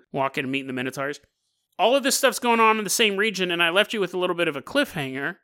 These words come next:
Those kids who were throwing rocks at those aliens at the summer camp, oh, this was all happening in this little part of Russia. They're throwing rocks at the summer camp. I said the alien turned to look at him. That wasn't the end of that story. He turned to look at him,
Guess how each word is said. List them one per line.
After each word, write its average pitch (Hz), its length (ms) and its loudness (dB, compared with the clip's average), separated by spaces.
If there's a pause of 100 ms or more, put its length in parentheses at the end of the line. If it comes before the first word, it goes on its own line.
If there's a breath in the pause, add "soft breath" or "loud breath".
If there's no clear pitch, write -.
(640)
Those 196 240 2
kids 220 460 4
who 220 80 -8
were 190 100 -6
throwing 202 480 0
rocks 180 420 2
at 175 160 -2
those 165 220 -4
aliens 170 440 -2
at 170 100 -2
the 143 60 -8
summer 330 400 4
camp, - 460 -14 (580)
oh, 165 80 -10
this 170 220 -4
was 165 100 -8
all 196 140 4
happening 196 380 2
in 170 80 -4
this 220 240 -4
little 175 180 -2
part 143 200 -2
of 127 80 -8
Russia. 127 280 -10
They're 147 120 -8
throwing 185 320 -6
rocks 175 260 0
at - 40 -16
the 160 60 -12
summer 226 220 -8
camp. 170 260 -6
I 170 60 -8
said 190 200 -6
the 175 220 -4
alien 196 260 -2
turned 185 220 -2
to 147 60 -2
look 208 200 -2
at 135 140 -4
him. 143 120 -8 (540 soft breath)
That 196 140 4
wasn't 220 240 0
the 202 120 2
end 277 120 2
of 254 80 -2
that 147 180 0
story. 123 340 -8
He 175 120 -6
turned 233 300 -2
to 214 80 -6
look 247 220 -2
at 147 180 0
him, 151 180 -8